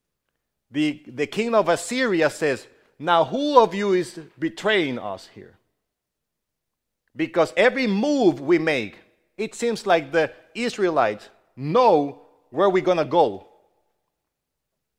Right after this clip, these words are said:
"No, I want you to, I, I wanna, I wanna, I wanna know,"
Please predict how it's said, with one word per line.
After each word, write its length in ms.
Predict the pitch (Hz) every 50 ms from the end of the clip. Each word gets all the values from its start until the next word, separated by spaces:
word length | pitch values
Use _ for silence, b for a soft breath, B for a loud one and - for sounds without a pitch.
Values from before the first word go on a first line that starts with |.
| _ _ _ _
"No, 120 | 127 139 139
I 140 | 156 196
want 320 | 226 214 220 247 254 240 -
you 60 | 220
to, 100 | - -
I, 200 | 139 147 - 143
I 40 | 165
wanna, 320 | 180 196 233 226 226 214 - -
I 80 | 156 175
wanna, 300 | 190 220 220 220 208 - - - -
I 80 | 156 175
wanna 260 | 196 220 233 220 214
know," 460 | 190 190 220 214 175 135 110 107 -